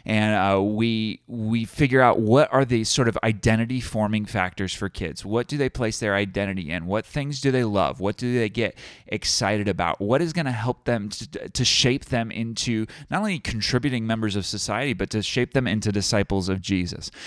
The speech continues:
So if you are interested in that, you can put that date on your calendar. It will be at Village Church on Monday, October first. Well, I know everyone is anxiously awaiting the results of our fundraising this year. Uh,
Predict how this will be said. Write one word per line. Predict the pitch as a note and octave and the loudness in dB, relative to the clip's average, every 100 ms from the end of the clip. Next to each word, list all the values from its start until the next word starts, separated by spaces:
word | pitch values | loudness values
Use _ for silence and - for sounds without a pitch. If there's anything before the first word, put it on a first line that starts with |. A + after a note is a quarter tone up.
| - | -10
So | - D3+ - | 4 4 6
if | A#2+ | 4
you | B2 A2+ F3 F3+ | 4 6 6 6
are | A2 - | 4 2
interested | A#2 A#2 A2 B2+ | 0 0 0 0
in | A2+ | 0
that, | A2 G#2+ | 0 2
you | A#2 C#3 | 2 4
can | C3 G#2 | 2 4
put | C3+ - | 2 4
that | B2 A2+ B2 | 4 2 2
date | G#2+ A2 - | 2 2 2
on | A2 | 2
your | A2 | 2
calendar. | G#2 A2 G#2 A2 G2 | 0 2 4 6 6
It | F2+ G#2+ | 4 4
will | A2 | 2
be | G2 G#2 - | 4 0 -2
at | G2+ - | -6 -4
Village | A#2+ A2+ G#2+ - | 2 2 2 0
Church | - A2 G2 - | -2 0 0 0
on | G2+ G2+ F#2+ | -2 0 2
Monday, | F#2+ G#2 A2 G2+ A#2 - | 4 2 4 2 2 -2
October | F#2 - - G#2 G2 F#2+ | -10 -8 4 4 6 2
first. | - D#2+ - - - _ _ _ _ - - | -2 -4 -6 -12 -16 _ _ _ _ -20 -2
Well, | A#2+ | 2
I | A2+ | 4
know | A2+ | 4
everyone | A2+ G2+ G2+ G#2 | 4 2 2 2
is | G2+ F#2 | 2 -2
anxiously | G2 F2+ F#2+ - G2+ | -6 -6 -4 -2 0
awaiting | F#2 F2+ F#2 | 2 0 0
the | F#2 | 0
results | F#2 F#2+ F2+ | 0 0 -2
of | F#2+ | -4
our | F#2 E2+ | -4 -4
fundraising | - F#2+ F2+ F2+ F2 F2+ F2+ | -2 -2 0 0 0 -2 -2
this | F2 - | -2 -2
year. | G2+ F#2+ F#2 F2+ | 0 2 2 0
Uh, | F2 | -2